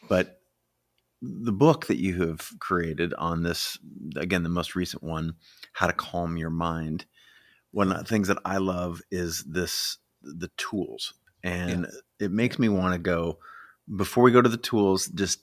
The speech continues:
Speaker 1: let's do a little bit of background on
Speaker 2: Yeah.
Speaker 1: sort of neurochemically,
Speaker 2: Yeah.
Speaker 1: um, you know, what are the components of anxiety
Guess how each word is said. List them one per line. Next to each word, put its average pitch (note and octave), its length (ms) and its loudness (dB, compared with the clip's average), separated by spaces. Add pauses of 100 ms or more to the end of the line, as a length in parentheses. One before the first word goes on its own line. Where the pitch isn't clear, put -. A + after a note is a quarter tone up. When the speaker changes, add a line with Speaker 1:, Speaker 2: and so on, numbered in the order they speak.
Speaker 1:
let's G#2+ 240 0
do A2+ 180 4
a F#2 40 4
little G#2+ 480 0
bit G2+ 200 4
of D#2+ 380 -4
background E2 800 -4 (140)
on E2+ 260 -4
Speaker 2:
Yeah. E2 220 -4 (400)
Speaker 1:
sort F#2+ 180 2
of D#2+ 60 -4
neurochemically, F#2+ 1300 2 (460)
Speaker 2:
Yeah. E2+ 440 2
Speaker 1:
um, E2 260 -4
you F#2 60 -4
know, F2 100 -2
what F2+ 160 2
are F2+ 60 2
the E2+ 80 -6
components F#2 640 -2
of E2+ 140 -4
anxiety F2 960 -2